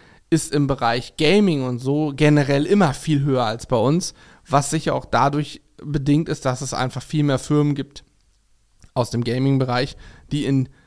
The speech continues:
diesen Medien Werbung treiben, Werbung schalten,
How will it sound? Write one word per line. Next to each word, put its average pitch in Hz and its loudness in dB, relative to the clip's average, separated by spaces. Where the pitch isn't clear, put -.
diesen 151 0
Medien 143 2
Werbung 135 -2
treiben, 123 -6
Werbung 131 -2
schalten, 123 -2